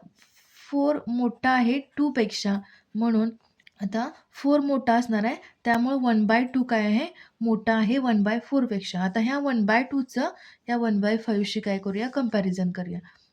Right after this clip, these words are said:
one by two आणि one by five.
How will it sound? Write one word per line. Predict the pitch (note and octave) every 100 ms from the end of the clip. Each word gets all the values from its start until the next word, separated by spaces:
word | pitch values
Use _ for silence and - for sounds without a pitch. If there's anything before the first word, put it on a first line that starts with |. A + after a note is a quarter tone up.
| _ -
one | A3 G3+
by | G3 A#3+ B3+
two | A#3 C#4+ F4 _ _ _ _ _ _ _ _ -
आणि | G3+ A#3 F4 -
one | A3 G#3 F#3+
by | G3+ C#4 - _ A#3
five. | F#3+